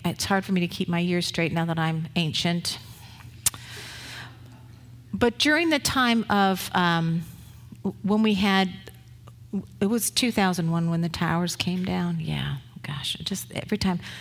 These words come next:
you say that, I just, um, so it became frightening for the imam and his flock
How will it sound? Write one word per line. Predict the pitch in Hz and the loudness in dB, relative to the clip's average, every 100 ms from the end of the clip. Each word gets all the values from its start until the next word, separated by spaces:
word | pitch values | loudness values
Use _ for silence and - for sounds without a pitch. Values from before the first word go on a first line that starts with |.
| - - | -16 -6
you | 185 | -2
say | - 180 | 2 4
that, | 165 156 | 4 2
I | |
just, | 165 180 - - - - | 2 -2 -4 -12 -20 -2
um, | 175 165 147 147 - - - - - - - - - - - - - | 2 2 0 -4 -8 -16 -20 -20 -20 -20 -16 -12 -12 -12 -18 -8 2
so | 226 208 202 - - - - - - - - - - | 4 6 4 -2 -12 -20 -20 -20 -20 -20 -20 -8 -4
it | 220 | 0
became | 233 - 240 226 | 0 2 4 4
frightening | 208 - 226 220 - 156 147 143 160 - - | 2 2 2 2 0 0 2 0 -2 -6 -10
for | - 180 175 | -4 0 2
the | 165 - - - | 0 -4 -6 0
imam | 185 180 165 160 147 - | 2 4 2 0 -4 -2
and | 170 160 | 0 0
his | - 160 151 - - - - - - - | 0 0 0 -2 -6 -8 -14 -20 -18 -10
flock | - - - - - | -4 0 0 0 -4